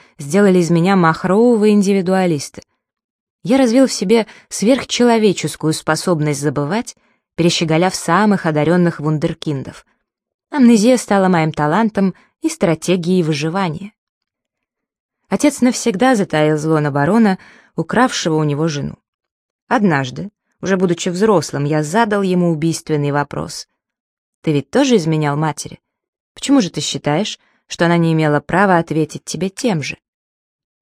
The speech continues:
"Это не одно и то же. Она обманула меня с моим же другом, и потом мужчине супружеская неверность прощается легче". Мужчины часто прибегают к этому доводу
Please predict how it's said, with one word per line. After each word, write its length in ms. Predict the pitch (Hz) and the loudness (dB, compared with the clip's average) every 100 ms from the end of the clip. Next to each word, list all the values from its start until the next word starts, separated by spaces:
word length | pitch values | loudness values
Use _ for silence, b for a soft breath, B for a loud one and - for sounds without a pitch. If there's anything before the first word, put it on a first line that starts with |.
| _ _ _ _ _ _ | _ _ _ _ _ _
"Это 240 | 339 339 220 | -6 -2 2
не 140 | 185 | 2
одно 420 | 165 147 147 147 | 2 0 -2 -2
и 80 | 135 | -4
то 260 | 131 127 107 | -6 -8 -8
же. 160 | - - _ _ _ _ | -12 -18 _ _ _ _
Она 240 | - 277 233 | -2 2 2
обманула 480 | 175 170 160 214 208 | 2 2 4 2 4
меня 260 | 190 175 | 2 0
с 140 | 165 165 | -2 -2
моим 260 | 156 151 | -2 -2
же 140 | 147 160 | -2 -2
другом, 560 | 185 202 131 127 - _ _ _ | 0 -2 -2 -6 -10 _ _ _
и 80 | - | -18
потом 580 | - 143 - 143 160 185 _ _ _ _ _ _ | -6 -6 -4 -4 -4 -6 _ _ _ _ _ _
мужчине 600 | - 180 165 - 143 175 202 | -2 0 0 -4 -2 0 0
супружеская 680 | 196 160 190 165 - 170 | -2 -2 -2 -2 -4 0
неверность 600 | 170 170 165 156 156 - _ _ _ | 2 2 2 0 -4 -8 _ _ _
прощается 680 | - 269 - 180 156 147 160 | -2 -2 0 0 0 -2 -4
легче". 480 | 139 120 - - - _ _ _ _ _ _ _ _ _ _ _ _ _ _ _ _ _ _ _ | -4 -8 -14 -18 -18 _ _ _ _ _ _ _ _ _ _ _ _ _ _ _ _ _ _ _
Мужчины 420 | - 247 - 285 254 | -2 -2 2 2 2
часто 420 | - 285 - 180 | 0 -2 0 -4
прибегают 640 | 165 156 156 196 226 214 | -2 -2 0 2 2 -2
к 100 | - | -2
этому 360 | 175 170 147 135 | -2 0 -2 -2
доводу 580 | 151 240 226 180 196 | 0 0 2 0 -2